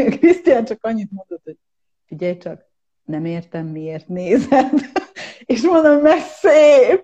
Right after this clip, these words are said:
tehát, hogy annyira jó nézni. De aztán nem, de nem vagy jól tőle.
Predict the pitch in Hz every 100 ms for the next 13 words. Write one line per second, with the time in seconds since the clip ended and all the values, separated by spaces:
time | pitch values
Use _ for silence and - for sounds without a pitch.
0 | _ - 302 311 359 262 - 294 285 262
1 | 254 262 277 269 269 262 262 226 214 _
2 | _ _ 190 226 - 254 269 302 247 247
3 | 254 302 339 277 269 269 285 262 269 254
4 | 226 208